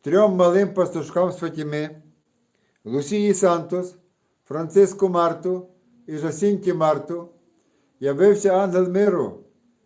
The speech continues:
і сказав їм молитися молитву, яку я помолюсь зараз на Вервиці, і заохочу вас долучитися до спільної молитви,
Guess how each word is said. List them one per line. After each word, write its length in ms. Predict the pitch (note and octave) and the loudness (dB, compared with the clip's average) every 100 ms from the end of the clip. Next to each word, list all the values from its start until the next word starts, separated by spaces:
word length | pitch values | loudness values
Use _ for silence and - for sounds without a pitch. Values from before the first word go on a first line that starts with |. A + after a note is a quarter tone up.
| _ | _
і 100 | C#3 | -12
сказав 440 | - D#3+ D3+ G3 G3 | -8 -6 2 2 2
їм 140 | F#3 | 0
молитися 500 | F3+ G3+ G3+ - D#3+ | 2 2 2 -4 -4
молитву, 680 | E3 F3+ G#3 D#3 A#2+ F#2+ - _ _ _ _ _ - | 0 4 2 0 -6 -6 -14 _ _ _ _ _ -10
яку 320 | C3 C#3 G3 | -4 -2 4
я 140 | G3+ G3 | 6 6
помолюсь 440 | F#3 F#3 G3+ F#3 | 2 2 2 0
зараз 400 | D#3+ F#3 F#3 D3 | 2 4 4 2
на 80 | E3 | 0
Вервиці, 640 | F3 G3+ F#3 E3+ B2 G2+ - _ _ _ _ _ _ _ _ _ _ | 2 2 0 -4 -8 -12 -12 _ _ _ _ _ _ _ _ _ _
і 100 | - | -14
заохочу 640 | A#2 D3+ D#3 D3+ G#3 G#3 G3 | -6 -2 -2 2 2 4 2
вас 140 | F#3 | 2
долучитися 640 | E3+ F3+ F3+ G3+ G3 F3 E3 | 2 -2 2 2 2 0 -6
до 120 | E3 | -6
спільної 460 | D3+ G3+ F#3+ F3+ E3 | -4 -2 0 -2 -4
молитви, 600 | D#3+ F3 G#3 G3+ A#2+ | 2 4 4 0 -8